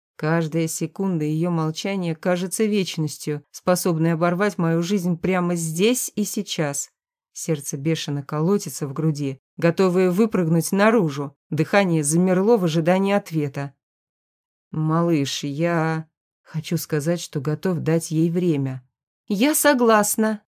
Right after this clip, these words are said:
выпаливает она внезапно. «Давай сделаем это».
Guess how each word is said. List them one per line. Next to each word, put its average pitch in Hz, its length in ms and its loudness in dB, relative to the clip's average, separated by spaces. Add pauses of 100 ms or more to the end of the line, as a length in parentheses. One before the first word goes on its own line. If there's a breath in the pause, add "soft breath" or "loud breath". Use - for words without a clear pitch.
(200)
выпаливает 156 800 0
она 160 220 2
внезапно. 156 760 0 (320)
«Давай 269 360 4
сделаем 175 640 4
это». 165 340 -2